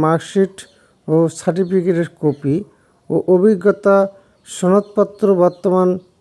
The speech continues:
পদে কর্মরত যে কোনো প্রমাণপত্রের কপি, জাতীয় পরিচয়পত্রের কপি এবং দুই কপি পাসপোর্ট সাইজের সদ্য তোলা ছবিসহ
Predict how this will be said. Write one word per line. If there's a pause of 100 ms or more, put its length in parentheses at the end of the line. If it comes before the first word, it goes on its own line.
পদে (140)
কর্মরত (260)
যে (100)
কোনো (640)
প্রমাণপত্রের (180)
কপি, (520)
জাতীয় (120)
পরিচয়পত্রের (160)
কপি (180)
এবং (200)
দুই (120)
কপি (120)
পাসপোর্ট (100)
সাইজের (560)
সদ্য (140)
তোলা (140)
ছবিসহ